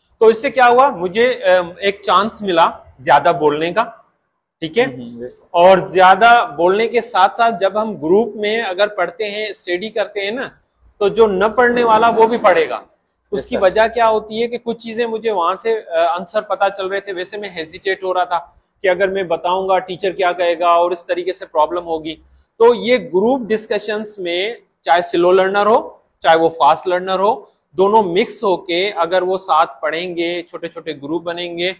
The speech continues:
Speaker 1: तो मैं समझता हूँ कि इतना कोई बड़ा issue नहीं होगा
Speaker 2: हाँ।
Speaker 1: और students अच्छा गेन भी कर सकते हैं और आगे बढ़ भी सकते हैं।
Speaker 2: बिल्कुल सर, यही method सर कुछ ही time पहले हम, मैंने university में भी observe किया था। लाइक हमारे जो
Speaker 1: सही।
Speaker 2: teachers हैं वो बच्चों को ग्रुप में divide करके वो सारी जो चीजें ऐसे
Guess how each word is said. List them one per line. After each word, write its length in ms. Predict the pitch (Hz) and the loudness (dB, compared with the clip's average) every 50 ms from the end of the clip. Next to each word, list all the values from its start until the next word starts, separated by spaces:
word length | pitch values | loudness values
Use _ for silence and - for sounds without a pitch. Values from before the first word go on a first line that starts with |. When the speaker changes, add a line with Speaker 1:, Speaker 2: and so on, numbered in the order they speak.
| _ _ _ _ _ _ _ - | _ _ _ _ _ _ _ -4
Speaker 1:
तो 160 | 151 147 143 | -4 -2 -2
मैं 160 | 143 170 196 | -2 -4 -6
समझता 440 | 190 - 190 175 175 170 - - 175 | -6 -6 -8 -8 -8 -8 -8 -6 -6
हूँ 140 | 170 170 160 | -6 -6 -6
कि 80 | 175 | -8
इतना 220 | 165 156 165 165 160 | -10 -8 -6 -6 -6
कोई 180 | 156 165 156 | -6 -6 -8
बड़ा 220 | 147 139 147 156 156 | -4 -2 0 0 0
issue 220 | 160 156 - 156 | -2 -4 -10 -16
नहीं 240 | 139 143 170 196 208 | -12 -10 -8 -6 -4
होगा 240 | 196 131 123 120 151 | -2 -2 0 2 2
Speaker 2:
हाँ। 340 | 160 117 120 117 107 - _ _ _ _ - | 0 0 -4 -8 -10 -12 _ _ _ _ 2
Speaker 1:
और 400 | 147 143 143 143 147 147 147 151 | 4 6 6 6 4 2 0 -2
students 640 | 147 - - 180 165 175 175 175 170 - - - - | -6 -8 -8 -6 -4 -2 -4 -4 -6 -12 -16 -10 -6
अच्छा 640 | 170 165 156 139 - - - 185 170 170 170 160 147 | -2 -2 -2 -2 -2 -2 2 4 6 6 6 4 2
गेन 300 | 139 139 139 147 151 156 | 0 -4 -6 -6 -6 -6
भी 80 | 175 | -6
कर 140 | 160 175 165 | -4 -4 -6
सकते 280 | - - 165 - - 175 | -6 -6 -14 -12 -10 -10
हैं 60 | 170 | -8
और 120 | 156 139 | -4 -2
आगे 200 | 131 127 131 127 | -2 -2 -4 -6
बढ़ 180 | 117 113 110 113 | -10 -10 -10 -10
भी 100 | 117 123 | -12 -14
सकते 300 | - - 120 _ _ 127 | -18 -20 -20 _ _ -12
हैं। 60 | 147 | -10
Speaker 2:
बिल्कुल 220 | 160 175 170 185 | -10 -8 -8 -8
सर, 180 | 180 - 170 156 | -10 -8 -10 -10
यही 320 | 151 160 165 180 190 214 208 | -8 -6 -4 -2 -2 -2 -4
method 320 | 185 185 185 185 190 170 | -6 -8 -8 -8 -8 -10
सर 140 | - 185 175 | -10 -10 -10
कुछ 220 | 156 - 170 165 | -10 -10 -12 -12
ही 60 | 180 165 | -10 -8
time 220 | 170 156 156 147 | -8 -8 -8 -8
पहले 280 | 139 143 139 143 151 147 | -10 -8 -8 -8 -8 -8
हम, 160 | 143 139 139 | -10 -10 -10
मैंने 200 | 139 139 143 139 | -12 -12 -12 -12
university 460 | 127 131 135 139 147 147 - 151 147 | -12 -12 -12 -12 -12 -14 -14 -16 -20
में 100 | 143 139 | -16 -12
भी 60 | 143 | -10
observe 300 | 139 127 - 139 139 139 - - | -10 -10 -10 -10 -12 -12 -12 -16
किया 100 | 131 120 | -16 -14
था। 100 | - 135 | -12 -10
लाइक 140 | 131 139 - - | -12 -12 -12 -10
हमारे 240 | 127 131 139 143 147 | -6 -4 -4 -4 -4
जो 180 | 143 147 143 | -4 -4 -4
Speaker 1:
सही। 100 | 127 120 | -4 -4
Speaker 2:
teachers 420 | 113 139 131 120 - 156 139 - - | -6 -12 -14 -12 -12 -12 -14 -14 -16
हैं 80 | 143 | -10
वो 160 | 135 139 139 131 120 | -6 -6 -6 -6 -6
बच्चों 220 | 131 123 151 147 | -8 -8 -8 -10
को 80 | 131 135 | -12 -12
ग्रुप 200 | 123 131 139 135 - | -12 -10 -12 -12 -12
में 100 | 139 131 | -12 -12
divide 320 | 127 120 131 127 127 127 | -8 -6 -6 -6 -6 -10
करके 260 | 131 120 120 - 139 | -16 -16 -14 -12 -12
वो 140 | 131 127 127 | -10 -10 -10
सारी 240 | 123 120 117 120 127 | -10 -10 -12 -12 -14
जो 160 | 117 - 127 | -16 -20 -20
चीजें 300 | 113 _ 127 113 117 131 | -20 _ -20 -18 -18 -16
ऐसे 540 | 143 135 - 123 120 - 135 127 123 113 - | -18 -18 -18 -18 -16 -12 -8 -8 -8 -8 -10